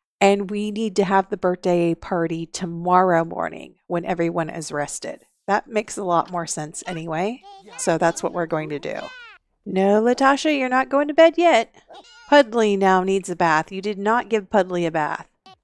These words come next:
Why did you put the baby down there? Oh, you can just age up the event without. Yeah, it, it says ch-, age up.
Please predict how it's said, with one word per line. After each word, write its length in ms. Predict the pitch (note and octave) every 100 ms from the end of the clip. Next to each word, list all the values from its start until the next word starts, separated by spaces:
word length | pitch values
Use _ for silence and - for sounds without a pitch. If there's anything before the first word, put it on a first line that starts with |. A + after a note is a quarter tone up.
| G3+
Why 920 | G#3 A3 A3+ A3 G#3+ G#3 G3 F#3+ F#3+
did 200 | G3 F#3+
you 60 | A3+
put 200 | B3+ -
the 60 |
baby 280 | C4 C4+ B3+
down 280 | B3 A3+ G#3
there? 600 | G3 F#3 F3+ F3+ F3+ F3+ _ _ _ _ -
Oh, 100 | C#4+
you 160 | C4+ C#4+
can 180 | F4
just 240 | E4 F4 -
age 280 | C4+ C#4 A#3+
up 180 | A#3+ B3+
the 180 | A#3+ G3
event 460 | F#3 G3+ D#4+ D4
without. 800 | A3+ - _ G3+ F#3+ C#4 - - _ _ _ _
Yeah, 560 | A#3+ C4+ E4 E4 G3 F#3
it, 240 | G3 -
it 120 | B3+
says 400 | - C4 A#3+ -
ch-, 160 | - - - -
age 320 | D4 D#4 -
up. 300 | D4+ C4+ -